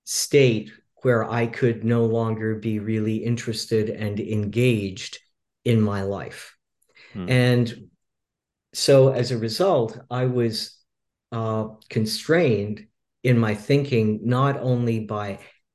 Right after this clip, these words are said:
Speaker 1: ageist beliefs, in other words, fear of aging, but I was also constrained, um, by ableist beliefs,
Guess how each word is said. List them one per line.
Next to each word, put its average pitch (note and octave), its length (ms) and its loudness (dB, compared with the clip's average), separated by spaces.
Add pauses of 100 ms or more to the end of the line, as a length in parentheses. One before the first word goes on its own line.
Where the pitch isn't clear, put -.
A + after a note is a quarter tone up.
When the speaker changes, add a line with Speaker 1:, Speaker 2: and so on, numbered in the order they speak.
Speaker 1:
ageist C#3 680 4
beliefs, F2+ 560 -6 (240)
in A#2+ 160 2
other A#2+ 220 2
words, G#2 560 -2 (160)
fear A#2+ 800 2 (240)
of G#2+ 200 -8
aging, G2+ 720 0 (340)
but B2 140 2
I B2+ 120 4
was B2 320 0
also C#3+ 480 2
constrained, G#2 1040 -4 (480)
um, G2 760 -2 (1040)
by A2+ 420 -2 (100)
ableist C3 720 2 (180)
beliefs, - 800 -10